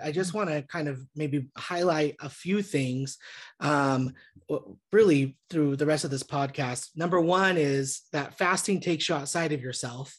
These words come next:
Speaker 2: Mm-hmm.
Speaker 1: Number two, fasting causes us to do justice. And number three, fasting causes a social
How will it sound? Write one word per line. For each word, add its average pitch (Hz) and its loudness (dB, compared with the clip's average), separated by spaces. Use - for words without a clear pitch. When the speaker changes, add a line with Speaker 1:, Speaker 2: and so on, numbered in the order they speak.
Speaker 2:
Mm-hmm. 185 -2
Speaker 1:
Number 160 4
two, 175 6
fasting 175 0
causes 165 2
us 160 -2
to 160 -8
do 151 -4
justice. 135 -4
And 147 2
number 147 4
three, 170 4
fasting 151 0
causes 139 -4
a 139 0
social 143 0